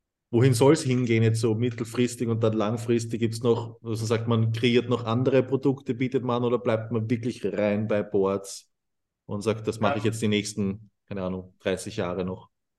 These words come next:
Speaker 2: Ja, das ist eine sehr gute Frage. Ähm, wir machen uns natürlich auch Gedanken und jetzt ble-, bleiben wir mal beim Boards. Wir haben zum Beispiel auch mal Snowboards gemacht, als Beispiel. Ähm,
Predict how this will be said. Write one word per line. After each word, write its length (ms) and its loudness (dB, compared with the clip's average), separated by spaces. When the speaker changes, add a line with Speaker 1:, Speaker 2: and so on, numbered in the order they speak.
Speaker 2:
Ja, 340 -2
das 120 -8
ist 80 -10
eine 160 -4
sehr 140 -2
gute 180 -10
Frage. 420 -6
Ähm, 720 -6
wir 140 -2
machen 160 4
uns 120 0
natürlich 240 -4
auch 120 -2
Gedanken 500 -2
und 320 -8
jetzt 260 -8
ble-, 360 -2
bleiben 380 0
wir 60 2
mal 160 2
beim 160 0
Boards. 300 2
Wir 80 -2
haben 120 -2
zum 80 -6
Beispiel 240 -2
auch 80 0
mal 320 -2
Snowboards 440 2
gemacht, 360 -4
als 160 -10
Beispiel. 500 -2
Ähm, 520 0